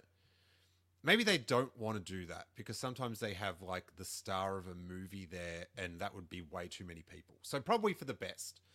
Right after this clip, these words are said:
Take it back. Post nothing, Star Wars show. Um,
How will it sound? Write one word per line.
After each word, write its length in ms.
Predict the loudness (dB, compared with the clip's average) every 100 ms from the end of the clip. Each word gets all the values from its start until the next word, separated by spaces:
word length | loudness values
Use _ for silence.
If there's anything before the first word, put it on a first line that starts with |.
| -20 -2
Take 280 | 8 8 10
it 140 | 6
back. 320 | 6 6 6 2 -20 -20 2
Post 400 | 12 12 12 10
nothing, 520 | 12 12 12 6 4 -6 _ -20 -20 -8
Star 380 | 4 10 10
Wars 220 | 10 4 0
show. 300 | 0 0 -2 _ _ _ -20 -20 -8
Um, 800 | 2 6 8 6 4 -2 -6 -8